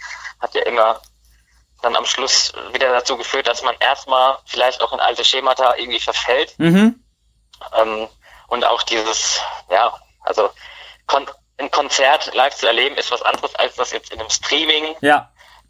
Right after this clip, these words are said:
Speaker 1: oder auf D V D auch irgendwie zu erleben, weil klar,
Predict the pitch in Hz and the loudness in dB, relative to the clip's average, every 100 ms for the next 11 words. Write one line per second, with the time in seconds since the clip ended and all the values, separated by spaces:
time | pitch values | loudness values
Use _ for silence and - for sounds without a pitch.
0 | _ - - 110 110 - 131 131 123 117 | _ -8 0 2 2 0 -2 2 2 2
1 | 127 165 - 139 151 131 143 139 - - | 0 0 2 0 0 -6 -6 -6 -2 0
2 | 120 123 139 156 151 - - - - 107 | 0 0 -2 -4 -8 -14 -20 -20 -4 0
3 | 117 117 - 113 139 - | 0 -2 0 2 2 -2